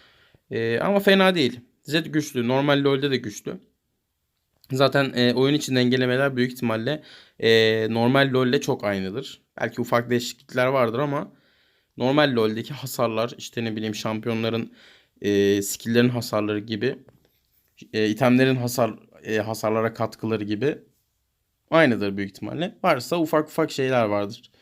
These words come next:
değişik olan. <clears throat>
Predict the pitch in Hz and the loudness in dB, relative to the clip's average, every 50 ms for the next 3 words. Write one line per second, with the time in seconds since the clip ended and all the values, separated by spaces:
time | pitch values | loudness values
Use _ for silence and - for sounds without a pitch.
0 | _ _ _ _ - 107 107 110 107 104 - - - - 107 107 127 160 185 - | _ _ _ _ -8 -4 -2 -2 -2 -2 -4 -6 -6 -4 -4 -2 -2 -4 -6 -6
1 | _ _ _ _ _ _ _ _ _ _ _ _ _ _ _ _ _ _ _ _ | _ _ _ _ _ _ _ _ _ _ _ _ _ _ _ _ _ _ _ _
2 | _ _ _ _ _ _ _ _ _ _ _ _ _ _ _ _ _ _ _ _ | _ _ _ _ _ _ _ _ _ _ _ _ _ _ _ _ _ _ _ _
3 | _ _ _ _ _ _ _ _ _ _ _ _ _ - - - - - - - | _ _ _ _ _ _ _ _ _ _ _ _ _ -20 -18 -18 -20 -20 -20 -20
4 | - - - - _ _ _ - - - 131 202 | -20 -20 -20 -20 _ _ _ -8 0 4 6 6